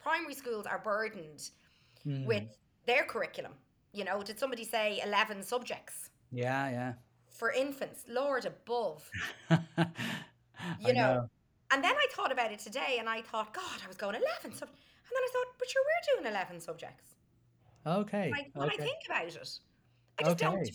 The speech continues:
Speaker 1: find the time. I don't
Speaker 2: Mm.
Speaker 1: timetable it all out. Do you know what I mean?
Speaker 2: Yes,
Speaker 1: But do
Speaker 2: yes.
Speaker 1: I touch English, Irish, maths, history, geography, science, art, home ec? Of course I do. Of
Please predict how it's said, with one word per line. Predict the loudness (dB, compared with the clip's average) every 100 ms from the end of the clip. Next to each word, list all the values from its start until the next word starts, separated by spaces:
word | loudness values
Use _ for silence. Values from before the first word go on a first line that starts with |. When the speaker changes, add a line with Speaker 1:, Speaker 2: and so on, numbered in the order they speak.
| 2
Speaker 1:
find | 2 2 -2 -4
the | -4
time. | 0 0 0 -4 -10 -16 _ -8 2
I | 6
don't | 10 10
Speaker 2:
Mm. | 8
Speaker 1:
timetable | 6 2 0 -2 -4 -4 -4 -6
it | -4
all | -2 0
out. | -2 -4 -8 -16
Do | -8
you | -6
know | -6
what | -2
I |
mean? | 0
Speaker 2:
Yes, | 0 -2 -14 -6
Speaker 1:
But | 2 2 6
do |
Speaker 2:
yes. | 6
Speaker 1:
I | 6 4 2 0
touch | -2 0 0
English, | 0 -2 -4
Irish, | -4 -2 -4 -2
maths, | 0 0 -4
history, | -8 -6 -10
geography, | -4 -2 -2 -8
science, | -8 -6 -6 -4
art, | -2 -2 -2 -10 _ _ _ _
home | -2 -2
ec? | -2 -6 -14 -20 _ _ _ _ _ _ _ _ _ _ _ _
Of | -2
course | 0 0
I | 0
do. | -2
Of | -4